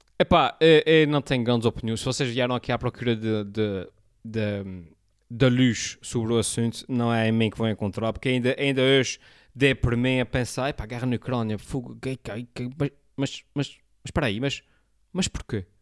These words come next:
mas o quê, mas porquê é que, mas,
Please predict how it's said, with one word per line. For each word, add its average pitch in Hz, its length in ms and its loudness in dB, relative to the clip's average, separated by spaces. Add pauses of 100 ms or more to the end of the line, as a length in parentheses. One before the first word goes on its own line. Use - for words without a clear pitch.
(960)
mas 196 140 -4
o 196 40 -8
quê, - 200 -12
mas 202 160 -6
porquê - 340 -10
é 247 40 -2
que, - 280 -8 (160)
mas, 208 180 -8